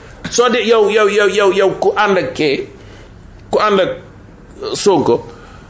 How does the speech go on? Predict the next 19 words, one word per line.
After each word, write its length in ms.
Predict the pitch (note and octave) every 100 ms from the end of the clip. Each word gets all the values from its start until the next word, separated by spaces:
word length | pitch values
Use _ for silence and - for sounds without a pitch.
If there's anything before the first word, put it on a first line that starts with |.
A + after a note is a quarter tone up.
| -
yow 180 | - G3+
mi 80 | G3
ànd 160 | F#3 F#3
ak 60 | E3
Macky 200 | E3 C#3
Sall 260 | D#3 D3
noonam 400 | C#3+ E3+ E3 C3+
nga, 120 | F#2+ - - - - - -
ennemi 400 | A#3 A3 G#3+ D#3+
total 340 | G#3 A3 G#3+ D#3
nga. 160 | G2 - - - - - - -
Mooy 300 | F3+ A3 G3
waaw, 240 | G3+ F#3
yow 220 | F3+ F#3+
bu, 180 | D#3+ E3
bul 300 | F#3+ D#3+ A3+
la 80 | A3+
sax 160 | - G3
nuyu. 380 | G3 F#3 A#2